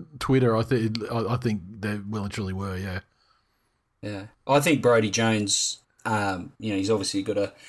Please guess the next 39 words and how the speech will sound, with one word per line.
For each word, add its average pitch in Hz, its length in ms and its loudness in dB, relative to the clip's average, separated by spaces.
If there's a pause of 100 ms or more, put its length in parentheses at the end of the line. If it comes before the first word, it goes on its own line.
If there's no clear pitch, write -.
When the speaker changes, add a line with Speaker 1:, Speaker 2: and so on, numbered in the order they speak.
(320)
Speaker 2:
a - 60 -4
huge 123 260 2
future. 110 480 0
He's, 98 180 0
he 110 120 -6
seems - 600 4
like 117 180 4
a, 98 160 4
you 127 140 0
know, 107 200 2 (520)
a - 40 -16
kid 131 240 0
that's, - 340 0
he's 104 140 -8
got 127 240 2
that 104 220 -4
really, 113 320 0
that 104 260 -4 (460)
passion 139 480 4
for 123 100 0
the 110 80 0
game. 123 320 6
You 123 100 6
see 113 220 2
Speaker 1:
Mm-hmm. 101 140 2
Speaker 2:
a 101 60 0
guy 107 260 2
come 101 240 -2
in 107 160 0
and, 98 200 -2 (460)
and 101 380 -2 (100)
really, 113 460 2 (260)
he's, 110 360 -4
he's 117 260 -2
one 110 160 2
of 101 60 -2
those 101 240 2
people 104 640 -2
that 101 340 -2